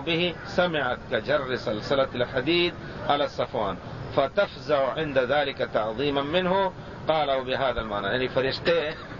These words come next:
گھبرا کر کے جب آواز آتی وحی کی سلسلہ، اے، پتھر پر، پتھر پر جس طرح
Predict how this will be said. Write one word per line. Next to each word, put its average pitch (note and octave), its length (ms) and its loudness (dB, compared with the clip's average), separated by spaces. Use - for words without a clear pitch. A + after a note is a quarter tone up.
گھبرا F#3 360 2
کر D#3+ 140 -4
کے - 200 -6
جب C3+ 120 4
آواز C3+ 480 0
آتی D3+ 400 0
وحی D3 300 2
کی F3+ 300 0
سلسلہ، D3 500 4
اے، C3 300 6
پتھر - 360 2
پر، B2+ 160 -2
پتھر E3 400 2
پر E3 200 0
جس D#3 240 -2
طرح D3+ 200 2